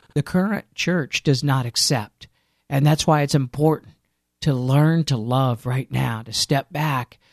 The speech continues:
from that angry wind and come into agreement with the wind of the Lord or the wind of the Spirit. That's the positive things. This is all the more reason we need finances.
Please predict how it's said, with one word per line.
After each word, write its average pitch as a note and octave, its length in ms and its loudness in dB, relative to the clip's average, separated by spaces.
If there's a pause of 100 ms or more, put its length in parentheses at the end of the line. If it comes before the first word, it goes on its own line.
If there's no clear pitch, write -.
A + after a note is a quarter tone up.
(180)
from D3 160 2
that C3+ 120 2
angry C#3 480 0
wind A#2+ 440 -2 (260)
and C#3 160 -2
come D3 220 0
into C3+ 280 2
agreement C#3 580 2 (380)
with D3 300 2
the B2 120 -2
wind C3 420 2
of B2+ 100 -2
the A#2 100 -2
Lord B2 320 -2
or A#2+ 60 -8
the A#2+ 100 -6
wind B2+ 300 -2
of B2 140 -8
the A#2+ 80 -4
Spirit. A2+ 640 -2
That's D3+ 220 0
the D3 100 -2
positive C3 640 -2
things. C3+ 400 -6 (1600)
This E3+ 240 4
is D3 160 4
all D3 280 4
the D3+ 140 6
more C#3+ 260 4
reason C3 520 0
we C#3 280 2
need B2 400 -2
finances. A#2 800 -6